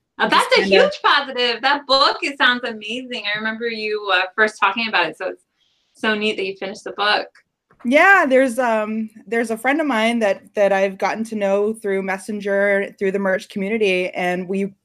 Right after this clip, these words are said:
Speaker 2: kind of held each other accountable to read this book, and it was, it was
Speaker 1: Awesome.
Speaker 2: really, really wonderful. So.
Speaker 1: So awesome. And the accountability piece, like, I was thinking about that today, like, it's the end of January.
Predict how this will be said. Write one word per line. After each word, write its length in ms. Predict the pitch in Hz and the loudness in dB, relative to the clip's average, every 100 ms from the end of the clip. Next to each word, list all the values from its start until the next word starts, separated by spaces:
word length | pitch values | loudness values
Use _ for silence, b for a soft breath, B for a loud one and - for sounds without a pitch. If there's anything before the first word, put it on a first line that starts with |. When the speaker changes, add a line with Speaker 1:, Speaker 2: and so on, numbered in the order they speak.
| - | -6
Speaker 2:
kind 220 | 202 202 | 0 0
of 80 | 190 | -2
held 300 | - 190 202 | 0 0 0
each 160 | 208 | -2
other 220 | 196 180 175 | -2 0 0
accountable 580 | - 170 208 185 180 | -2 -4 -4 2 2
to 140 | 180 170 | 2 0
read 180 | 175 175 | -2 -2
this 160 | 170 | -6
book, 260 | - 196 185 | 2 2 2
and 80 | 170 | -4
it 80 | 165 | -2
was, 280 | 180 - - | -4 -4 -2
it 40 | |
was 140 | 190 185 | 0 4
Speaker 1:
Awesome. 80 | 196 220 | 4 4
Speaker 2:
really, 160 | 202 175 | 4 4
really 280 | 180 170 156 | 6 6 4
wonderful. 600 | 156 147 147 139 147 156 _ _ - | 0 -2 -4 -2 -4 -6 _ _ -16
So. 220 | - 196 196 | -12 -12 -10
Speaker 1:
So 300 | 254 247 240 | -10 -6 -6
awesome. 800 | 196 196 190 - 196 185 175 170 _ _ _ _ _ 214 | -4 -4 -6 -12 -14 -12 -14 -16 _ _ _ _ _ 2
And 120 | 233 | 4
the 60 | |
accountability 760 | 254 254 277 294 233 247 294 269 | 4 2 2 4 2 0 0 -2
piece, 260 | - 233 220 | -2 -4 -2
like, 120 | 214 | 0
I 120 | 247 | 2
was 120 | 285 | 0
thinking 260 | 285 254 269 | 0 0 2
about 200 | 269 262 | 0 2
that 120 | 262 | 0
today, 260 | 247 254 254 | 0 2 2
like, 140 | 247 | 2
it's 140 | 208 - | -2 -6
the 120 | 202 | 0
end 180 | 196 220 | 2 2
of 100 | 233 | 0
January. 800 | 220 214 214 214 214 208 208 | 0 0 0 0 0 0 -4